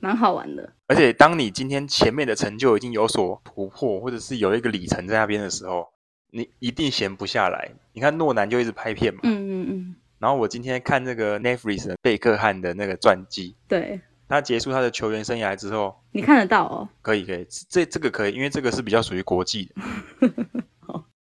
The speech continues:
Speaker 2: 他结束他的球员生涯之后，他后来买一个球队，后来自己创了一个球队，
Speaker 1: 对。
Speaker 2: 当球队老板，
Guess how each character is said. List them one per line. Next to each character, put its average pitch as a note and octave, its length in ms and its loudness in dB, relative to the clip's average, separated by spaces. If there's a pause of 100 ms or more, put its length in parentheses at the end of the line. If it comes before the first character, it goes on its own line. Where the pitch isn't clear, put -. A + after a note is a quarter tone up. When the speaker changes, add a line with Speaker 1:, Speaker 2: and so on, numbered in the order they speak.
(140)
Speaker 2:
他 F2 100 -4
结 A#2+ 220 0
束 D3+ 180 0
他 C#3+ 120 0
的 C#3 80 2
球 A#2 200 0
员 A2+ 100 0
生 C3 120 -2
涯 A2+ 140 0
之 - 120 -4
后， A#2 60 0
他 B2 80 -6
后 C#3 100 -2
来 A2+ 120 2
买 G2 180 -6
一 A2 40 -4
个 A#2 60 -2
球 F#2 220 -6
队， F#2 320 0
后 C#3 100 -4
来 A2+ 120 -2
自 - 160 -8
己 G#2+ 40 -8
创 A#2+ 240 -6
了 G#2+ 80 -6
一 G#2+ 40 -6
个 G#2+ 60 0
球 F2 220 -8
队， - 360 0 (500)
Speaker 1:
对。 G3+ 140 4
Speaker 2:
当 E3 180 0
球 G#2+ 160 0
队 A#2 140 2
老 F#2 180 6
板， - 180 0